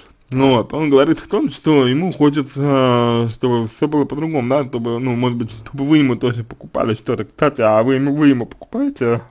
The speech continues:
а, сами-то? Ну вот, а то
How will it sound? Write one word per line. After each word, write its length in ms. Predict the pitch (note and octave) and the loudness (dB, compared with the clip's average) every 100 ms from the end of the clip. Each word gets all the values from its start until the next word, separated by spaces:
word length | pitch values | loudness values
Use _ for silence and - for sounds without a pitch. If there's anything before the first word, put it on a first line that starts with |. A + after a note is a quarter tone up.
| _ A#3 - | _ -20 -10
а, 440 | - C3 A#2+ A#2 - - | -6 -2 -2 -4 -8 -8
сами-то? 500 | - B2+ - - F#3 - _ _ - - - - - _ - | -4 -4 -6 -12 -18 -18 _ _ -20 -18 -16 -18 -20 _ -10
Ну 100 | A2+ | -8
вот, 180 | - - | -8 -12
а 60 | - | -10
то 600 | B2 A#2 A2+ G#2+ - | -4 0 0 -2 -8